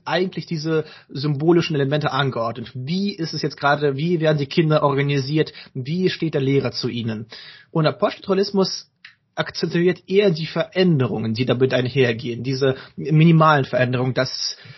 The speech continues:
zum Beispiel, dass heute man viel mehr Wert auf Gruppenarbeit legt als vor hundert Jahren. Und dass dann diese Veränderung dann die Strukturen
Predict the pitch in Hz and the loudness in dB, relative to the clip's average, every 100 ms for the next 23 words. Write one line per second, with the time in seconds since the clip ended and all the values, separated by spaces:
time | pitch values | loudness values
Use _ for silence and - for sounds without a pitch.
0 | - - _ - 143 143 - 123 - 135 | -20 -20 _ -4 0 0 -2 -6 -2 2
1 | 156 175 202 160 131 160 151 151 151 131 | 2 2 -2 -2 -4 -6 -4 -2 -2 0
2 | 143 147 143 135 - _ 131 160 156 113 | -2 -2 -8 -12 -20 _ 0 2 2 -4
3 | 160 113 120 131 143 156 127 117 - 135 | -6 -6 -6 0 0 0 -4 -4 -4 0
4 | 151 151 147 160 127 113 123 117 113 135 | 0 0 0 0 0 -4 -8 -10 -4 -6
5 | - 131 - 143 139 165 156 143 151 - | -6 -16 -4 -4 -2 -4 -4 -6 -8 -2
6 | 202 226 214 196 165 151 156 - 156 147 | -2 -2 -2 -2 -2 -4 -4 -6 -4 -2
7 | 139 - - 202 208 | -4 -8 -4 0 0